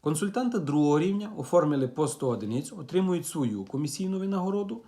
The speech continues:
ви маєте разом двісті одиниць. Але тут уже ви множите на різницю між рівнями. Сто сорок мінус дев'яносто шість.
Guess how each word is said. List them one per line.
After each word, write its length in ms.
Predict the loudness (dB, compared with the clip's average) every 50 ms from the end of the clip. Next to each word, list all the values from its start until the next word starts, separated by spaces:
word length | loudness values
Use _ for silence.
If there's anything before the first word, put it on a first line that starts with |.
| -20 _ _ -20 _ _ _
ви 100 | -2 0
маєте 520 | 2 2 2 2 2 0 -2 -2 -4 -4 -4
разом 380 | -2 0 0 0 0 0 -4 -4
двісті 360 | -4 -4 -4 -6 -6 -6 -6
одиниць. 520 | -6 -4 -4 -4 -4 -4 -4 -6 -8 -12 -20 _ _ _ _ _ _ _ _ _ _ _ _ _ _ _ _ _ _ _ _
Але 440 | -2 2 2 4 2 2 0 -2 -8 -16 _ _
тут 220 | -4 -2 0 0
уже 380 | 0 0 0 0 -2 -2 -4 -8 -14 -18 _ -4
ви 140 | -2 0
множите 600 | 0 2 2 2 2 0 0 -2 -2 -2 -2 -4 -6 -10 -16 _ _ _ _ _ _ _ _ _ _ _ -2
на 180 | 0 2 2
різницю 500 | 2 2 0 2 2 2 0 0 0 -2
між 220 | -2 0 0 0 0
рівнями. 340 | 0 0 -2 -4 -8 -8 -10
Сто 220 | -8 -6 -4 -4
сорок 340 | 0 0 0 0 0 0 -2
мінус 260 | -2 -2 -2 -2 -2
дев'яносто 460 | -4 -4 -4 -2 -4 -4 -4 -6 -8
шість. 400 | -8 -8 -8 -10 -12 -14 -16 _